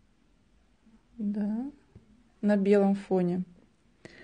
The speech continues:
Вот. Раз. Два. Раз.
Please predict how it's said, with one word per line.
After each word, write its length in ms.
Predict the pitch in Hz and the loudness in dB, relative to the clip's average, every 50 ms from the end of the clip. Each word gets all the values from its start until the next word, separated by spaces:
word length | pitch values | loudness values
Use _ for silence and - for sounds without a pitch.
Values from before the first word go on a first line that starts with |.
| - - - - - - - - - _ _ _ _ _ _ _ _ _ _ _ _ _ _ - | -20 -20 -20 -20 -20 -20 -20 -20 -20 _ _ _ _ _ _ _ _ _ _ _ _ _ _ -8
Вот. 640 | 226 220 208 208 208 202 202 202 196 202 196 - - - _ _ _ _ _ _ _ _ _ - | -4 -2 0 2 2 4 2 2 0 -4 -10 -20 -20 -20 _ _ _ _ _ _ _ _ _ -8
Раз. 340 | 240 214 220 220 240 254 - - - - - - - - - - _ _ _ _ _ _ _ _ _ _ _ _ _ _ _ 240 240 | -6 -4 -2 -2 -2 -4 -6 -10 -20 -20 -20 -20 -20 -20 -20 -20 _ _ _ _ _ _ _ _ _ _ _ _ _ _ _ -12 -8
Два. 540 | 226 214 208 214 214 208 208 208 208 214 208 214 - - - - - - _ _ _ _ - _ _ _ _ _ _ _ _ _ _ _ _ _ _ _ _ 254 | -6 -4 -4 -2 -2 -2 -2 -2 -2 -2 -4 -6 -10 -18 -18 -20 -20 -20 _ _ _ _ -20 _ _ _ _ _ _ _ _ _ _ _ _ _ _ _ _ -10
Раз. 520 | 240 226 226 226 240 240 - - - - | -8 -6 -4 -4 -6 -6 -10 -18 -20 -20